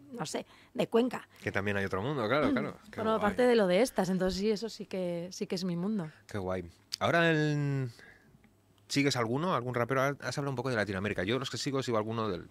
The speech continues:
Speaker 2: pues de los mexicanos, sobre todo. Me gusta mucho el rap, lo que se está haciendo allí en México, en general, ¿no? No sé si conoces, pues no sé, Jera M X, eh, Davo, pues toda esta peña. Y me parece que han conseguido,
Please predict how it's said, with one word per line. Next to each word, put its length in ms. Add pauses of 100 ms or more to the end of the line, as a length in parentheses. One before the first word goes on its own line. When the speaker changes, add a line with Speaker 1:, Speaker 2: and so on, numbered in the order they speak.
(140)
Speaker 2:
pues 160
de 100
los 140
mexicanos, 440
sobre 180
todo. 200
Me 60
gusta 240
mucho 220
el 40
rap, 180
lo 200
que 80
se 40
está 120
haciendo 200
allí 140
en 80
México, 340
en 60
general, 360
¿no? 80
No 40
sé 140
si 60
conoces, 500 (480)
pues 120
no 80
sé, 100
Jera 200
M 200
X, 540
eh, 580
Davo, 1120
pues 120
toda 140
esta 160
peña. 280 (880)
Y 420 (680)
me 280
parece 300
que 60
han 100
conseguido, 640